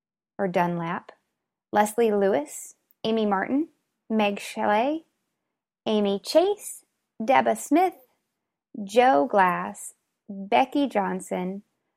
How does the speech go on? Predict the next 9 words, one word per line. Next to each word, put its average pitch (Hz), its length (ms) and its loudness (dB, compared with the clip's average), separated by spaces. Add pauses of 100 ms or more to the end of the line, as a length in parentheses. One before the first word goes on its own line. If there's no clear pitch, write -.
(180)
Ophelia 208 540 2
Mustaine. 190 840 -4 (960)
I 220 560 -4
had 175 640 -4 (440)
a 190 100 -6
wonderful 185 760 -2
time 165 260 -10
with 170 180 -10
you. - 300 -10